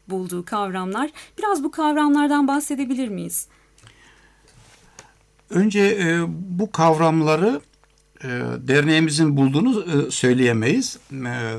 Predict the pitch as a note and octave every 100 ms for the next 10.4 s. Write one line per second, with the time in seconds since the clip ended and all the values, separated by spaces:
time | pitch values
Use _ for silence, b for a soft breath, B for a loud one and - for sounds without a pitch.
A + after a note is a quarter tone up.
0 | A2+ C3+ B2+ E3 D#3 C3 B2 B2 A#2 B2+
1 | D3 - A2+ - - C#3+ B3 B3 B B
2 | B B _ - A2 A#2 B2+ - _ -
3 | B2 A#2 C#3 D3 B2 A#2+ A#2 A#2 - A#2+
4 | A#2 - A#2 A2 A2+ A2+ C#3+ B2+ - G#2
5 | G#2+ D#3 C3 A#2+ A2 G#2+ A2 G#2+ G#2+ C#3
6 | - A2 A2+ A2+ - G#2 G#2 F3 A#3+ B
7 | B B B B B _ A2+ A2 G#2 -
8 | - E3 G3 - D3+ A#2 B2+ B2+ C#3 -
9 | C3+ A#2+ D3+ - - B2 B2 D3+ D3 -
10 | A#2 A#2 A2